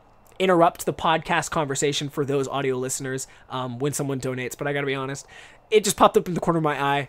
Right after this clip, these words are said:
This is something I gotta get used to, but I'll just go ahead and read it right now. Uh, J M G five four four donated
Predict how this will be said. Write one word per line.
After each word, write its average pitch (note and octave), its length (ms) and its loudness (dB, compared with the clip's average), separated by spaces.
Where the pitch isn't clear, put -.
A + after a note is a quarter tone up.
This F3+ 160 2
is D#3 60 0
something D#3+ 240 0
I D#3 60 0
gotta C#3+ 160 -2
get B2+ 60 -6
used C3 260 -4
to, B2+ 180 -6
but D#3+ 100 0
I'll F3 80 6
just E3+ 140 0
go G3 60 6
ahead D#3+ 60 4
and D3 60 0
read D3 120 2
it - 20 0
right C#3 160 -2
now. C3 240 -4
Uh, D3 220 -2
J G#3+ 240 10
M A3 100 6
G G3 160 2
five G3 240 4
four F#3 100 4
four D#3+ 460 4
donated D3+ 420 0